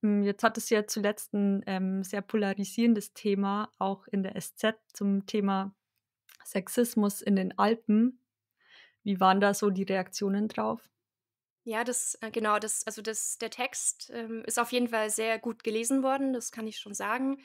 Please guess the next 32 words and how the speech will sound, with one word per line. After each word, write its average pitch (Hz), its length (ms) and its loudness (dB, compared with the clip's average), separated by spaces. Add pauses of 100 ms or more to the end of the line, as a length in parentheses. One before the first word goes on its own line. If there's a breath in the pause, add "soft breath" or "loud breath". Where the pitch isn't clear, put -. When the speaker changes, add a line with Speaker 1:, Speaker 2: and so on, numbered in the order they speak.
(260 loud breath)
Speaker 2:
Und 214 160 -6
auch 208 120 -2
der, 208 500 -6
ähm, 202 220 -8
Instagram-Post 240 880 -2
dazu 247 340 -4
ist 233 120 -4
sehr 240 100 -2
gut 233 180 -10
gelaufen. 220 480 -2
Das 214 120 -6
ist - 100 -4
ja - 100 0
auch 208 60 -2
mal 226 160 0
so 220 80 -6
ein 208 80 -6
Gradmesser. 220 720 -4 (500 soft breath)
Ähm, 202 560 -6
das, - 560 -10 (140)
den 196 260 -8
Post - 320 -4
haben 214 100 -4
viele 226 220 -2
geliked 220 540 -2
und 214 320 -10 (180)
wir 220 100 -4
hatten 220 160 -2
ja 226 120 4
auch 226 60 -6
einen 220 80 -4
Aufru-, 247 360 0